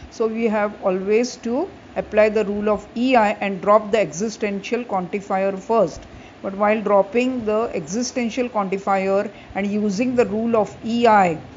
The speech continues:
we have to always replace it by a constant.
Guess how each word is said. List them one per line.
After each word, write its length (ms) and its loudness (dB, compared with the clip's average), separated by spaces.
we 160 0
have 300 0
to 100 -4
always 760 2
replace 800 -2
it 240 0
by 160 2
a 220 0
constant. 760 4